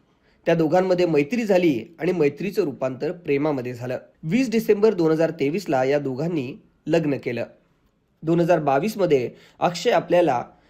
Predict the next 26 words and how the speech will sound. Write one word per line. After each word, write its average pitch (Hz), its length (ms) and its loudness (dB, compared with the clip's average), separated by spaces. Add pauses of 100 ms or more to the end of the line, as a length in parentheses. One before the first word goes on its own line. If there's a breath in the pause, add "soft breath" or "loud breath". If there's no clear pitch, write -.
(160 soft breath)
दिल 254 260 2
मांगे 196 320 4
मोर 160 340 0 (160)
या 175 220 2
शो 180 200 -2
मध्ये 175 260 -2
सुद्धा 156 240 -4
दिसून 143 320 -6
आला 131 160 -4
होता. 127 300 -6 (200)
आता 165 200 0
सध्या 170 340 -2
तो 143 180 0
आपल्याला 123 480 0 (280 soft breath)
पुन्हा 220 280 4
कर्तव्य 220 480 2
आहे 151 380 0 (260)
या 175 80 6
मालिकेमध्ये 160 720 -2
झी 156 260 -6
मराठीवर 160 500 -2
दिसून 139 280 -8
येत 120 140 -10
आहे. 131 200 -8 (460)
तर 143 80 -6
तुम्हाला 151 500 0